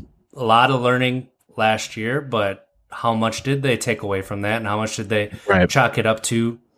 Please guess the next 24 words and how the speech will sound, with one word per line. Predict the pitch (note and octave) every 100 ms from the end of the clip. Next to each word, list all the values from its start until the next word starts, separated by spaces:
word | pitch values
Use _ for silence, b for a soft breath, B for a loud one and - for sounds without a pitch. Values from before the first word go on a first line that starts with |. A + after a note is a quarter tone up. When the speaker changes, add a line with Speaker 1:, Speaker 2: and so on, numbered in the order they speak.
| _ _ _
Speaker 1:
It | B2
was | A2
the | G#2+
last | G#2+ G#2
season. | B2 G#2+
It | G2+
was | F#2+
covid. | A#2 G#2+ F#2 F2 _ _ _ _ _ _
Um, | G#2+ A2 G#2+ G#2+ G2+ F#2+ _ _ _ _ _ _ _ _ _ _ -
to | C3
t-, | - -
go | C3
Speaker 2:
But | D3
Speaker 1:
from | - - B2+ B2+ B2+ B2 A2
that | A2 A2 B2
Illinois | C3 B2 A#2 A#2+ A2+
game | A2+ G#2+
of | G2
last | G2 G2+ G2 -
year | G#2 G2 F#2 b b _ -
to | C3 A#2
then | G#2+ A2 G#2+ G#2 G2+ - _ -
the | G#2
bottom. | F#2 G2 G2 A2 G#2 F#2